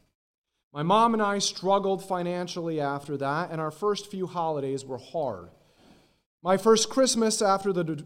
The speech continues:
the divorce was, a s-, was difficult and emotional for both of us. On our first Christmas Eve without my dad, our doorbell rang, and when I opened the door, no one was there, but someone had left an envelope.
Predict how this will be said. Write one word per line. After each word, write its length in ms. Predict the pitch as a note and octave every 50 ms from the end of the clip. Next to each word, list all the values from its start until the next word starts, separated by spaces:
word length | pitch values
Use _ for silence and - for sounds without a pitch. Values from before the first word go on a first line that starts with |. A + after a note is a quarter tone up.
| - -
the 260 | D#3 D3 E3+ E3 D#3
divorce 600 | D3+ - D3+ C3+ C3+ G#3 B3+ A#3 F3 C#3 B2 - -
was, 180 | D3+ C#3+ C3
a 20 | C#3
s-, 240 | B2+ - - - - _
was 300 | E3 D3+ D3+ C#3 B2 -
difficult 920 | - - - D3+ - G3 G#3+ G#3 G3+ E3+ - - E3 D#3 D3 D3 - - -
and 220 | D3+ D3 C3+ - - -
emotional 680 | - C#3+ C#3 C#3+ E3 F3+ F3+ E3+ F3 E3+ D3+ C#3 B2+ A#2+
for 140 | A#2 - C3
both 300 | A#2 A#2 D3 C#3+ C#3+ C#3+
of 120 | C3+ G#2+ G#2+
us. 360 | F#2+ E2 - - - - - _ _ _ _ _ _ _ _ _ _ _ _ _ _ _ _
On 140 | E3 E3+ E3
our 120 | E3 D#3+
first 360 | D#3+ - A#3 A3+ A3 A3 -
Christmas 480 | - - A3 G#3+ - G3+ F#3 F3 - G3+
Eve 160 | G3 G3 F#3+
without 300 | E3+ F3+ F3 F3 F3+ F3
my 160 | E3 D#3 D3
dad, 360 | C#3+ - E3+ E3 E3 E3+ E3
our 160 | D#3+ D3 C#3+ D3
doorbell 600 | C#3+ F3 F#3 G3 G3+ F#3+ F3 F#3 F3 E3 E3 D#3+
rang, 340 | D3+ E3+ E3+ E3+ F3 E3+
and 120 | D#3+ D3+ D3
when 120 | D3+ D3+
I 140 | D3 C#3+ D3+
opened 280 | E3+ G#3 G#3 G#3 G#3 G3+
the 80 | F#3
door, 300 | E3+ E3 G3+ G3 G3 F#3
no 160 | F3+ F#3 G#3
one 220 | A3+ A#3 A3+ A3 G#3
was 260 | G3 G3 F#3 E3+ E3
there, 480 | G#3 C4+ C4+ A3+ F#3+ F3+ F3+ F#3+ F#3 F#3+ - - - - - _ _
but 160 | - E3 D#3+
someone 380 | - - G#3+ G#3 G3+ G3 F#3+ F#3
had 140 | D#3+ F3+ D#3
left 520 | D#3+ D#3 E3 D#3 D#3 D3+ - - - - - -
an 120 | - C#3
envelope. 540 | C#3 C#3 C#3+ C3+ A2+ A2+ G#2+ G2+ F#2 E2+ -